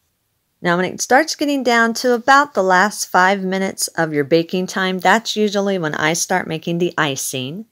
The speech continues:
So for the icing, place a medium saucepan over medium heat, then combine two tablespoons of the milk of your choice, two tablespoons of butter,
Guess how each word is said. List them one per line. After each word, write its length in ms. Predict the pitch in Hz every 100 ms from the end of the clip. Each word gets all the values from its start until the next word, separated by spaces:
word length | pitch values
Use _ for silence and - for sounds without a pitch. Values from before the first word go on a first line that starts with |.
| _
So 180 | - 151
for 240 | 151 220 294
the 140 | 294
icing, 640 | 220 190 - 190 185 240 247
place 260 | - 190 190
a 80 | 180
medium 400 | 202 240 285 302
saucepan 760 | - 240 226 - - 214 214 -
over 240 | 185 165
medium 520 | 160 165 202 262 285
heat, 560 | 302 - 196 196 - - _ _ _ -
then 180 | 175
combine 640 | 165 175 160 165 156 156 147 _ -
two 340 | 254 254 302
tablespoons 840 | 311 277 254 262 - 240 233 240
of 120 | 185
the 80 | 147
milk 280 | 156 165 180
of 140 | 262
your 80 | 277
choice, 720 | 285 - 220 208 285 - - - _ _ _ _ -
two 280 | 247 262
tablespoons 760 | 294 277 240 262 - 277 262 269
of 160 | 285
butter, 460 | 214 190 165 180